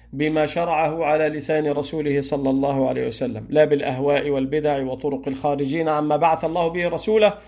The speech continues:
صلى الله عليه وسلم، من الهدى ودين الحق، بخلاف طرق الباطل فإنها متعددة متشعبة. ولهذا يفرد الله سبحانه وتعالى الحق ويجمع الباطل، كقوله تعالى: "الله ولي الذين آمنوا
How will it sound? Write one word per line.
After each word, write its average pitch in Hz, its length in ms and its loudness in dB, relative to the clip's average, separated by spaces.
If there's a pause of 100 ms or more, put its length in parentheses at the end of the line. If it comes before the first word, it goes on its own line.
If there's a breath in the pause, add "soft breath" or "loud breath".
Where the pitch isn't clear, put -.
صلى 180 260 -2
الله 185 180 -2
عليه 170 180 -2
وسلم، 196 480 -2 (360 soft breath)
من 143 140 0
الهدى 160 420 2
ودين 156 320 2
الحق، 214 380 -2 (240 soft breath)
بخلاف 143 540 0
طرق 160 460 -4
الباطل 156 680 0 (200 loud breath)
فإنها 139 540 0
متعددة 135 880 0
متشعبة. 143 800 0
ولهذا 175 340 -2
يفرد 185 380 -2
الله 160 240 0
سبحانه 160 400 -4
وتعالى 151 500 0 (360 loud breath)
الحق 160 640 0 (220 loud breath)
ويجمع 135 480 2
الباطل، 147 460 0
كقوله 143 520 -4
تعالى: 147 540 0
"الله 156 260 0
ولي 156 340 -2
الذين 139 360 0
آمنوا 135 480 2